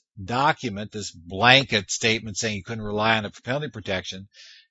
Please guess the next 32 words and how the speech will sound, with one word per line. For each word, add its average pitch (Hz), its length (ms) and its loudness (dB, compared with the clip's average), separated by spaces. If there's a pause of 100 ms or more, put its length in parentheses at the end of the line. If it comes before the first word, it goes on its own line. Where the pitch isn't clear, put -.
(100)
and 120 160 0
we 123 100 0
had 123 180 6
a 117 140 2
reasonable 131 500 -2
basis, 131 580 0
but 107 180 -12
not 120 260 0
more 120 160 -2
likely 117 380 0
than 101 220 -6
not 147 400 -2
opinion, 92 600 -10 (1080)
uh, 120 240 0
we 127 200 -2
might 139 300 2
have 135 200 6
a 117 80 -4
problem 143 640 0
now 110 240 -2
that 104 100 -8
the 107 100 -8
taxpayer 113 840 0 (800)
cannot 117 420 2
claim 147 340 -4
to 127 120 -4
have 101 100 -6
reasonably 120 440 -2
relied 110 460 0
on 104 100 -6
the 98 60 -8
professional 107 840 -4